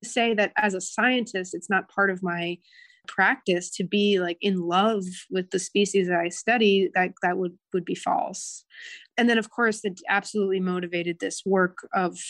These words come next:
the theory paper that we keep, I call it, like, the theory paper, but, but it's a theoretical paper, uh, interdisciplinary paper that scientists and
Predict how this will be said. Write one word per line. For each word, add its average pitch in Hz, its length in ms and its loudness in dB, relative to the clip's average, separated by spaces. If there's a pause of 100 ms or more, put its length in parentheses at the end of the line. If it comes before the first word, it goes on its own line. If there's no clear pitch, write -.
(160)
the 196 60 -4
theory 294 300 6
paper 202 360 4
that 185 100 2
we 190 120 2
keep, 185 280 -6
I 185 80 2
call 180 280 -2
it, - 120 -6
like, 180 200 -4
the 185 80 0
theory 185 300 4
paper, 180 300 -2
but, 170 200 -6 (540)
but 185 180 -2
it's 190 140 -2
a 185 60 2
theoretical 202 640 2
paper, 180 760 0
uh, 180 300 2
interdisciplinary 190 1000 -4
paper 185 380 0
that - 200 -8
scientists 247 800 -2
and 180 380 -2